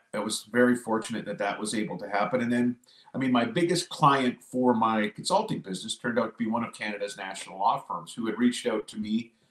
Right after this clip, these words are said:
uh, very shortly after I was done. Actually, well, after I'd made my announcement in August of two thousand seventeen, I, I announced that I wouldn't, you know, that we're stepping down. So then I'm now the lame duck leader <clears throat>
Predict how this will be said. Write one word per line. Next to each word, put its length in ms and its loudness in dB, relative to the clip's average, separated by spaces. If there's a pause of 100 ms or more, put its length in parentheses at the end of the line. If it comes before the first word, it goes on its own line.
(340)
uh, 200 0 (100)
very 540 6
shortly 400 -2
after 360 -2
I 80 0
was 240 -6
done. 300 -4
Actually, 320 0
well, 200 2
after 300 2
I'd 140 2
made 180 -2
my 160 -2
announcement 580 -6
in 60 -12
August 460 -2
of 120 -14
two 160 -8
thousand 500 -4 (540)
seventeen, 720 -4
I, 240 -8
I 80 -4
announced 380 -4
that 100 0
I 80 2
wouldn't, 380 -4
you 100 -6
know, 120 -6
that 120 0
we're 120 -4
stepping 380 0
down. 260 0
So 180 -2
then 140 4
I'm 200 2
now 220 -2
the 140 -4
lame 280 -4
duck 260 2
leader 360 -12 (220)
<clears throat> 220 -20